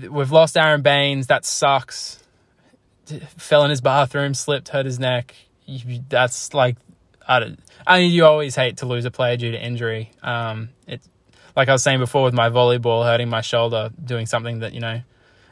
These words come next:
isn't something that I do. Uh, you know, hurting yourself in a bathroom accident at the Olympics is probably one of the last ways you'd wanna hurt yourself.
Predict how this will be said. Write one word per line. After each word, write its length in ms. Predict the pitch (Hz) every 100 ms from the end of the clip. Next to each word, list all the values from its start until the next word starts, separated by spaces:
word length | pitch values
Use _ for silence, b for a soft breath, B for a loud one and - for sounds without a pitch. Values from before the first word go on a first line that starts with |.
| b
isn't 320 | 151 135 123
something 200 | 143 135
that 100 | 127
I 120 | 123 123
do. 480 | 110 135 123 127 160 _ _ _
Uh, 500 | 139 127 120 117 113 123 b b b
you 100 | -
know, 280 | 127 127 123 127 _ _ _ _
hurting 240 | - 139 135
yourself 420 | 120 135 123 -
in 100 | 135
a 60 | 123
bathroom 520 | 117 117 120 113 113
accident 520 | 107 - 120 113 - _ _ _ -
at 160 | 123 113
the 80 | 117
Olympics 420 | 113 110 110 -
is 80 | 113 _
probably 260 | - 120 123
one 120 | 113
of 60 | 113
the 80 | 113
last 280 | 110 110
ways 220 | 117 117 123
you'd 80 |
wanna 160 | 113 113
hurt 180 | 120 -
yourself. 480 | - - - -